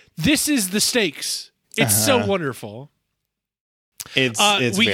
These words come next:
Speaker 2: very
Speaker 1: to the
Speaker 2: good.
Speaker 1: mean city streets of Greendale Community College,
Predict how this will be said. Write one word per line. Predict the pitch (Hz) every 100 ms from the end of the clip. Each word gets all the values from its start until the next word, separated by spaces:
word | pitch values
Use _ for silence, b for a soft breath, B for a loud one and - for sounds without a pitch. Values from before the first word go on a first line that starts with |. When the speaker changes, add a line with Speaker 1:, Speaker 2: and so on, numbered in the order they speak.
| 247
Speaker 2:
very | 262
Speaker 1:
to | 247
the | 208
Speaker 2:
good. |
Speaker 1:
mean | 190 214 220 214
city | - 226 190
streets | 175 - 208 214 208
of | 156
Greendale | 175 160 156 139
Community | 151 139 143
College, | 147 143 165 175